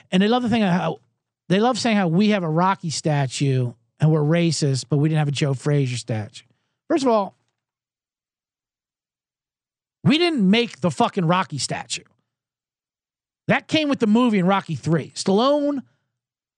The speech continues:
shot Rocky three there, had the Rocky statue, and then he left it behind as a gift.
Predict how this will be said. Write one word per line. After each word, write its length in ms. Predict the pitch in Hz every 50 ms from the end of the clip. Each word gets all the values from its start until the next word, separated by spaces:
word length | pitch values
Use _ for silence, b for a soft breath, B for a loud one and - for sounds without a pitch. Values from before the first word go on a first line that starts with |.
| _ _ _ _ _ _ -
shot 340 | - - - 202 254 349 349
Rocky 300 | 277 302 330 - 339 311
three 300 | - - 285 277 269 262
there, 340 | 254 254 247 247 247 240 165
had 200 | 117 185 233 294
the 100 | 311 294
Rocky 280 | 294 302 302 - 285
statue, 480 | - - - 254 247 247 - - 247 226
and 140 | 175 202 214
then 100 | 240 285
he 120 | 320 277
left 360 | 233 190 190 240 285 285 -
it 140 | - 262 -
behind 460 | - 214 202 269 294 285 269 254 208
as 200 | 190 202 208 185
a 100 | 208 202
gift. 600 | 190 156 131 143 233 220 180 - - _ - -